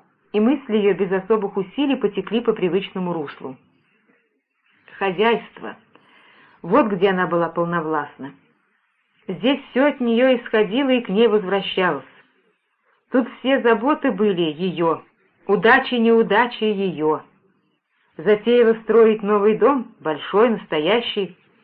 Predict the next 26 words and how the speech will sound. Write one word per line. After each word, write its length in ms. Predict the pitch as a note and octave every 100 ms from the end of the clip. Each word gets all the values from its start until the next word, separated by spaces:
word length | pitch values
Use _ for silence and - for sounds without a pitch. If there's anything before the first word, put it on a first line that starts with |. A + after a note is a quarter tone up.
| _ _ _
совсем 380 | G3+ F#3 B3 B3
не 80 | A#3
такой, 360 | A3 - A#3
как 220 | B3 G#3 G#3+
этот 280 | G#3 G3+
полусарай, 720 | - G3+ G3 - G3+ F3+ D3+ - - - -
оставшийся 680 | F3+ - G3 F#3+ F#3 F3 F3
от 120 | F3
покинутой 540 | F3 F3 G3 F#3 F#3+
парусинной 680 | F#3+ F3 E3+ - F#3+ F3 F3
фабрики. 600 | F3 E3+ C#3+ C#3+ - C#3 _ _ _ _ _ _ _ _ _ _
Брало 380 | - E3+ C#4 C#4+ -
сомнение, 500 | C4+ C4 D4 C#4 B3
хватит 400 | A3 C4 C4 -
ли 180 | A#3 A3+
сил. 220 | A3 E3 C3+ _ _ _ _ _ _ _ _ _ _ _ _ _ -
Урожай 420 | F#3+ G3 G3+ C#4+
был 220 | A3+ B3+
хороший, 500 | A#3+ D4 A3+ D#3 -
это 120 | F#3+ A#3+
правда, 480 | B3 F#3 D3 D3
но... 400 | D#3+ F#3+ F#3+ - - _ _ _ _ _ _ _ _ _ -
и 100 | G#3+
потекли 680 | G#3+ G#3+ F#3+ F#3+ A3+ E4 C#4
бесконечные 960 | C4+ - G3 E3+ G3 G#3+ - F3 E3+
«но». 320 | D#3 C#3+ C3